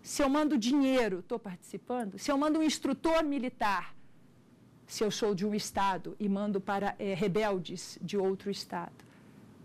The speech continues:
né? O que que é a participação? Isso também tem sido discutido num estudo, é, da Cruz, é, Vermelha.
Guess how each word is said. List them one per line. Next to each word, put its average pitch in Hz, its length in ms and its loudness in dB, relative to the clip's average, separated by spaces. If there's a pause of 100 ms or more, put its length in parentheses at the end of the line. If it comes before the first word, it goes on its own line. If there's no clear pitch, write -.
(280)
né? - 160 -8 (100)
O 220 60 -4
que - 180 0
que 294 240 0
é 233 160 0
a 202 120 -8
participação? 185 840 -8
Isso - 120 -8
também 233 220 -2
tem 240 140 -2
sido 226 300 -4 (380)
discutido 208 580 -2
num 214 120 2
estudo, 208 580 -2
é, 185 280 -2 (400)
da 190 140 -2
Cruz, 196 440 -4
é, 190 160 -4
Vermelha. 175 680 -4